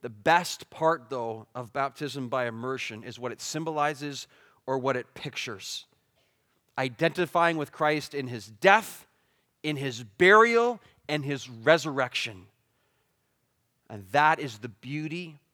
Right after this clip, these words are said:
and the power and the significance of baptism. So what's up with baptism? Um, a lot of really, really good stuff is up with baptism.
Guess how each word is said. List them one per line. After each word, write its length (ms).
and 140
the 60
power 680
and 140
the 60
significance 880
of 160
baptism. 480
So 180
what's 220
up 140
with 120
baptism? 580
Um, 120
a 100
lot 320
of 260
really, 300
really 340
good 180
stuff 440
is 200
up 140
with 120
baptism. 600